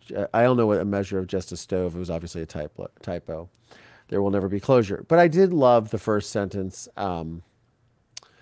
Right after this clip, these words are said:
the first couple sentences, "You left behind a great legacy. Your son radiates kindness and love." That was very thoughtful.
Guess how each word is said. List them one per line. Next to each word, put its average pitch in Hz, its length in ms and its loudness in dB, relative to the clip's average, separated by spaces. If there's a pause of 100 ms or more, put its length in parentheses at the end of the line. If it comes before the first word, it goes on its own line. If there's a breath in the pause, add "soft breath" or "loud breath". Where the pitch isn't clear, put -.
(680 soft breath)
the 131 100 -4
first 120 240 -4
couple 104 160 2
sentences, 131 920 0
"You 117 140 -4
left 104 200 -2
behind 101 300 -4
a 95 60 -4
great 92 260 -4
legacy. 131 500 2
Your 110 180 -2
son 107 300 -4
radiates 92 460 -4
kindness 78 480 -10
and 87 160 -6
love." 64 220 -4 (520 soft breath)
That - 80 0
was 123 120 2
very 156 180 6
thoughtful. 117 600 2